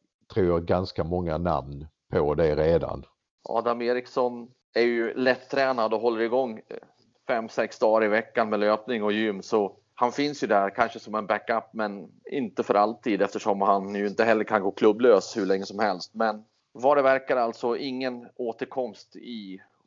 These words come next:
Speaker 2: H I F för Adam Eriksson. Och därmed kan vi väl släppa den punkten och blicka fram mot nästa match då. Man, du har ju varit inne på det med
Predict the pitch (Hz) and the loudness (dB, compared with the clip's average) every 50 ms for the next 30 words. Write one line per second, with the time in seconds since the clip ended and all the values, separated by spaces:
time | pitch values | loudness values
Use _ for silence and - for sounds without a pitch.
0 | _ _ _ _ _ - - 113 101 101 104 104 101 101 98 95 - - - - | _ _ _ _ _ -16 -10 -6 -2 -2 0 0 0 -2 -2 -4 -10 -20 -16 -6
1 | - 107 95 95 95 92 - - 92 92 92 87 92 90 90 92 95 101 101 98 | -4 -2 -2 -2 -2 -4 -6 -6 -6 -6 -6 -6 -8 -8 -6 -4 -2 -2 -4 -4
2 | - - - 87 85 82 71 - _ _ _ _ _ _ - - - _ _ _ | -8 -8 -8 -8 -8 -10 -14 -18 _ _ _ _ _ _ -20 -20 -20 _ _ _
3 | _ _ - 117 - 120 - 120 135 123 120 - 127 120 113 104 117 113 113 107 | _ _ -2 2 2 2 2 4 2 0 2 4 4 4 6 6 6 4 4 2
4 | - - - 98 - - - 156 143 135 - 151 135 120 147 160 175 170 156 143 | 0 -2 -4 -4 -4 -2 2 0 0 2 4 2 2 2 2 0 -2 -4 -8 -14
5 | 131 - - - - - - 156 135 110 107 - - 117 107 110 107 - - - | -16 -20 -20 -20 -12 -2 2 2 2 2 0 0 0 0 0 0 -4 -4 -8 -10
6 | 127 127 123 - - 131 127 - - 127 131 131 127 127 131 - - - - 151 | -6 -6 -6 -6 -4 -4 -4 -4 -4 -6 -6 -4 -6 -8 -8 -8 -10 -12 -4 -4
7 | 160 135 - - - - 226 240 180 117 98 - - - - 123 104 98 98 98 | -4 -4 -4 -8 -4 -2 0 0 0 -2 -4 -6 -12 -8 -6 -4 -2 -2 -2 -4
8 | 98 101 104 107 110 107 110 110 113 120 123 123 127 131 131 131 147 139 131 135 | -6 -6 -6 -6 -6 -6 -4 -2 0 0 0 2 2 0 -2 -2 -4 -10 -8 -6
9 | 151 151 - - 139 131 123 120 117 _ _ _ _ _ _ _ _ _ _ - | -8 -8 -6 -4 -2 -2 -2 -2 -4 _ _ _ _ _ _ _ _ _ _ -10
10 | 113 107 104 104 104 98 101 101 98 95 95 92 | -8 -6 -4 -6 -6 -4 -4 -4 -4 -4 -6 -8